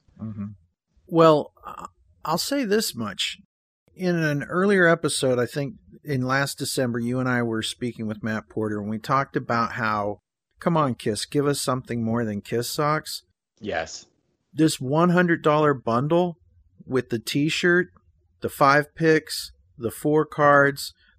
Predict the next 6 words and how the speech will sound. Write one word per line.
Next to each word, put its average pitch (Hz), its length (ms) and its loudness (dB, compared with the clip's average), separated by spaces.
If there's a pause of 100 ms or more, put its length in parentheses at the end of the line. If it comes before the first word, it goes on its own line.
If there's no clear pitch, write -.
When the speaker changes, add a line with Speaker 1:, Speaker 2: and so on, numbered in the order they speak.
Speaker 1:
the 120 100 0
button, 143 540 2 (400)
and 123 140 -4
a 120 100 -2
three 160 760 -2
vinyl 135 720 -2